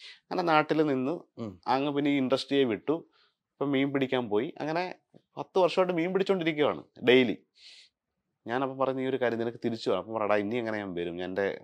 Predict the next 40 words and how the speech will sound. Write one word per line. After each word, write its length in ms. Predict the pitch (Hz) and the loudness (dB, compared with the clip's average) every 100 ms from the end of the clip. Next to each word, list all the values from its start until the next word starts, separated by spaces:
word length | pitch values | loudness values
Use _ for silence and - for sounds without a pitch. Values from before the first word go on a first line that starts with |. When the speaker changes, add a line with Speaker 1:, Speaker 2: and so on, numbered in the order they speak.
| - | -4
Speaker 1:
ടച്ചൊക്കെ 420 | 95 92 - 101 92 | -4 -4 -4 -4 -2
പോയി. 160 | 82 - | -4 2
കാണാൻ 280 | 95 131 160 | 4 4 2
കുഞ്ചക്കോ 360 | 147 143 147 | 0 0 2
പോകാനാണെങ്കിൽ 460 | 156 156 151 147 139 | 2 2 0 -2 -2
ഇരിക്കുകയാണ്, 340 | 120 110 90 | -2 -2 2
ഞാൻ 120 | 104 117 | 0 6
ഫോട്ടോ 200 | 131 143 | 4 6
കാണിച്ചാൽ. 320 | 147 127 107 - 254 269 208 | 4 4 4 2 0 2 0
അപ്പൊ 200 | - 139 | 0 2
ഈ 80 | 156 | 4
പുള്ളി 440 | 151 151 165 - | 4 6 4 4
ഇവിടെ 180 | - 143 | 8 8
ഫാമിലി 400 | 147 131 135 143 | 10 10 10 6
ആയിട്ട് 140 | 143 135 | 2 6
ഞാൻ 200 | 135 147 | 6 6
അന്നേരം 380 | 143 143 143 | 2 0 0
ഇവരുടെ 220 | 127 131 135 | 0 2 2
അടുത്ത് 200 | 127 127 | 2 2
പറഞ്ഞ്, 320 | 127 135 131 - - - - | 2 0 -8 -16 -20 -12 0
അന്നത്തെ 400 | 127 156 175 190 - | 2 4 4 2 0
ചെറിയ 280 | - 170 185 | 4 6 8
റെസ്റ്റോറന്റ് 400 | 175 165 175 175 | 8 6 2 2
മാറി 260 | 170 160 165 | 4 6 6
ഇതൊക്കെ 260 | 160 160 | 4 4
ഒരു 200 | 170 170 | 4 2
ഫൈവ് 220 | 127 147 151 | 2 4 4
സ്റ്റാർ 280 | - 165 | 8 8
ലെവലൊക്കെ 380 | 160 156 156 156 | 10 6 6 8
ആയല്ലോ. 260 | 120 95 - | 8 8 2
Speaker 2:
ഉം. 100 | 104 | -12
Speaker 1:
അപ്പൊ 380 | 95 _ _ 135 | -18 _ _ -2
ഞാൻ 120 | 139 | 0
പറഞ്ഞു, 220 | 139 131 | 2 2
"ഒരു 80 | 127 117 | 0 0
കാര്യം, 160 | 101 | -2
നീ 80 | 104 | -2
ഫാമിലി 480 | 113 104 101 110 117 | -2 0 0 0 0
ആയിട്ട് 220 | 110 95 | 0 0
വാ 160 | 85 | -6